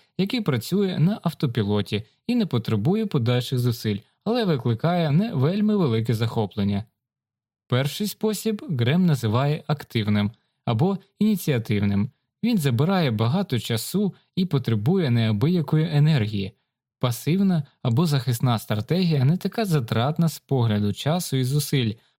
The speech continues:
проте, обравши її, необхідно майже аскетично відсторонитися від бурхливого гамору фондового ринку. Інвестиційний консультант Чарльз Еліс стверджує,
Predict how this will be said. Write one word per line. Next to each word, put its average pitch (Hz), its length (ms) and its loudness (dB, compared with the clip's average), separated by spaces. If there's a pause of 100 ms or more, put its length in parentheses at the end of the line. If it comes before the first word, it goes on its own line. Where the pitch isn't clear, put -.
(200)
проте, 127 540 0
обравши 143 520 2
її, 139 460 2
необхідно 139 540 2
майже 165 380 4
аскетично 165 800 0
відсторонитися 143 1080 0 (260)
від 127 200 2
бурхливого 123 800 2
гамору 120 600 0
фондового 131 640 2
ринку. 110 460 0 (380)
Інвестиційний 127 720 0
консультант 123 760 -2 (220)
Чарльз 131 560 0 (140)
Еліс 120 320 0
стверджує, 107 800 -2